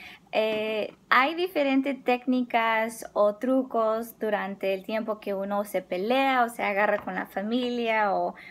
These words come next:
otra gente que, pues, nos saca lo peor, ¿verdad? Pero <laughs> es importante saber que en tener una conversación difícil con alguien nos pone en una situación emocional que es muy difícil y uno a veces dice cosas que después se arrepiente, ¿verdad?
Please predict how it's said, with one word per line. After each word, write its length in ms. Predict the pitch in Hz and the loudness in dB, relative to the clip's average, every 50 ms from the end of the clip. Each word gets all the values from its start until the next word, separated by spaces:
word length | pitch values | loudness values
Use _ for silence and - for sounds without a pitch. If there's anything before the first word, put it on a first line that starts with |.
| - - - | -20 -12 -2
otra 320 | - 262 254 277 277 269 | 0 2 2 4 4 4
gente 340 | 285 285 269 262 262 262 254 | 4 4 4 4 2 0 -2
que, 120 | - 254 | -2 -4
pues, 340 | 233 - 202 202 208 208 - | -2 0 2 0 2 0 -4
nos 160 | 202 190 202 | -6 -6 -2
saca 300 | - - 214 208 - 247 | 0 2 2 2 2 2
lo 240 | 233 220 202 196 - | 2 2 2 0 0
peor, 300 | - 226 240 240 226 190 | 0 4 6 6 4 4
¿verdad? 420 | 180 180 180 180 185 185 202 220 240 - | 2 0 0 2 2 0 0 -2 0 0
Pero 300 | 208 190 185 180 185 - | 2 2 4 2 2 2
<laughs> 1080 | 269 294 - - 392 311 - - 302 - 302 - - - - - - - - 339 294 - | 2 2 4 2 2 2 2 0 0 0 -2 -4 -6 -10 -12 -12 -14 -14 -14 -16 -8 0
es 200 | - - 285 277 | 2 2 4 4
importante 600 | 302 302 320 311 311 285 262 262 269 262 262 269 | 2 2 2 2 2 2 2 2 2 2 0 0
saber 460 | - 240 226 220 226 226 226 233 - | 0 0 0 2 0 0 -2 -2 -4
que 320 | - 196 196 - - - - - - - - - - _ _ | -2 0 0 0 -2 -4 -10 -20 -20 -20 -20 -20 -20 _ _
en 520 | - 233 233 233 233 226 226 226 220 226 226 | 2 4 4 4 4 2 0 -2 -4 -2 0
tener 380 | - 233 233 240 247 269 285 | 2 4 4 4 4 4 4
una 200 | 294 294 285 285 | 4 2 0 0
conversación 640 | 285 269 240 - - 240 - - 220 - - 240 240 | 2 2 2 2 2 0 -2 -6 -4 0 2 2 4
difícil 500 | 240 247 240 - - 247 262 262 - 233 | 4 2 -2 -2 0 -2 0 0 -2 -4
con 240 | 240 - 220 208 208 | -2 -2 0 0 2
alguien 540 | 214 226 233 240 233 208 196 180 180 190 - - - - - - - - | 4 4 4 4 2 0 -2 -4 -4 -6 -10 -14 -18 -20 -20 -20 -8 -4
nos 260 | - 226 226 226 233 - | -2 0 0 -2 -4 -4
pone 340 | - 240 240 247 254 262 | 0 4 4 4 6 4
en 80 | 269 285 | 4 4
una 200 | 285 269 262 254 | 4 4 4 2
situación 560 | 254 - 240 240 - 233 233 - - 226 226 | 0 -2 -4 -4 -4 -4 -2 -2 -2 -2 0
emocional 800 | 226 233 220 208 214 214 - 214 214 214 214 208 208 202 202 196 | -2 -2 -2 -4 -4 -2 -2 -2 0 2 2 2 2 2 0 -2
que 120 | - 196 | -4 -6
es 80 | 196 196 | -4 -4
muy 180 | 196 202 208 202 | -4 -4 -4 -4
difícil 840 | 190 208 208 - - - 262 262 262 247 254 - - 220 214 202 | -4 -6 -8 -10 -4 0 0 2 2 0 -2 -6 -6 -4 -4 -4
y 100 | 196 190 | -4 -4
uno 240 | 190 202 208 208 214 | -4 -2 -2 -2 -2
a 260 | 208 190 170 185 190 | -2 -2 -2 0 0
veces 300 | 190 190 196 196 - 226 | 2 0 0 0 -2 -4
dice 300 | 220 226 220 220 240 208 | -4 -4 -4 -4 -6 0
cosas 360 | - 208 202 202 202 - 208 | 2 2 2 2 0 -4 -6
que 140 | 208 - 208 | -4 -4 -4
después 300 | 185 185 - - 196 196 | -4 -4 -4 -4 -4 -2
se 80 | - 180 | -2 -4
arrepiente, 760 | 175 180 180 180 - - 233 233 233 226 226 226 - 180 180 | -2 -2 -4 -6 -6 -4 0 2 2 2 2 0 -4 -4 -4
¿verdad? 440 | 175 175 175 175 180 180 190 208 | -4 -4 -4 -2 -2 -2 -2 -4